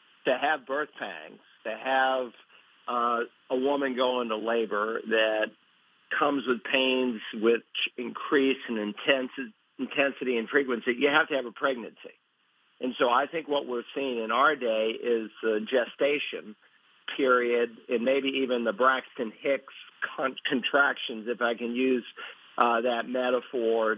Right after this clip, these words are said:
to describe Jesus's use of pregnancy. So yes and no in the sense that obviously when you read Matthew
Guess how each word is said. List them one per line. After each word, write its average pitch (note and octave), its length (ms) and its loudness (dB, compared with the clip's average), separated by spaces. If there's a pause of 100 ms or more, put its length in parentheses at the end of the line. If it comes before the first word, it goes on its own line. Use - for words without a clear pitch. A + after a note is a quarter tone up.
(100)
to A2+ 200 0
describe A2+ 680 -2 (160)
Jesus's A2+ 760 -4
use A#2+ 380 2
of G#2+ 160 -2
pregnancy. A2 720 -2 (580)
So D#3 360 2
yes F3 360 0
and F#3 160 -8
no D#3 240 2
in C3 80 -4
the B2 100 -6 (100)
sense C#3 280 -4
that B2+ 240 0 (180)
obviously D3 760 -2
when B2 200 -8
you B2 200 -6
read E3+ 340 0
Matthew C#3 460 0